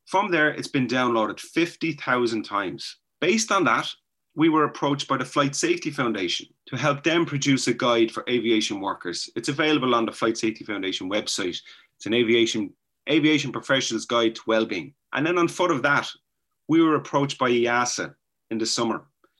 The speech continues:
iasa were concerned about what they called a perfect safety storm. They feared that due to the change in the industry in terms of the rate of the change and the extent,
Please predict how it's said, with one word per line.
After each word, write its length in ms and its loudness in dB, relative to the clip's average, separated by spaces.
iasa 400 2
were 80 4
concerned 680 0
about 220 -2
what 200 0
they 160 0
called 460 -2
a 40 -14
perfect 460 -2
safety 340 0
storm. 420 -2
They 180 2
feared 480 2
that 220 -2
due 240 2
to 380 0
the 300 4
change 680 0
in 120 2
the 120 -2
industry 520 -4
in 80 -2
terms 260 0
of 80 -4
the 80 0
rate 320 2
of 80 -10
the 80 -8
change 320 -2
and 120 2
the 80 2
extent, 520 -2